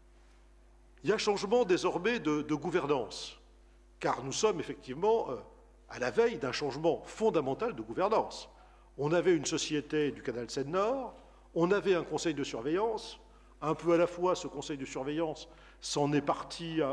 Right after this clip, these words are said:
en miettes, plus de président. Le président, c'était notre collègue Rémi Pauvros,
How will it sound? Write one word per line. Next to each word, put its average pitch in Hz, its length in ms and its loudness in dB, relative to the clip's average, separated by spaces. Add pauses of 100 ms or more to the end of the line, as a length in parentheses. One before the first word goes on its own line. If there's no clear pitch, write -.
(120)
en 147 100 0
miettes, 180 540 -2 (300)
plus 165 140 0
de - 60 -6
président. 170 480 2 (500)
Le 127 100 -2
président, 151 420 2
c'était - 240 -4
notre 127 180 -4
collègue 135 280 0
Rémi 127 200 -2
Pauvros, 135 360 -2